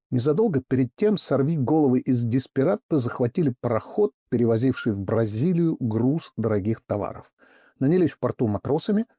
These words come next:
а в море под дулами пистолетов заставили капитана плыть в Фьюме. Трюм был заполнен автомобилями,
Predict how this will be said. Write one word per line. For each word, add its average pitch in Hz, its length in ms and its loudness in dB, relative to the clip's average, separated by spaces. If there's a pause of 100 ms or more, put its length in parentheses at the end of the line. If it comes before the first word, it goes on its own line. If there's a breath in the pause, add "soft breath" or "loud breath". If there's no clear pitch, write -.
(320)
а 113 100 -2
в 120 40 2
море 208 280 2
под 120 280 -4
дулами 127 300 4
пистолетов 170 560 -2
заставили 131 460 0
капитана 180 580 -2
плыть 147 340 -2
в - 140 -20
Фьюме. 110 380 -2 (800)
Трюм 190 340 2
был 151 200 2
заполнен 160 680 0
автомобилями, 98 800 -4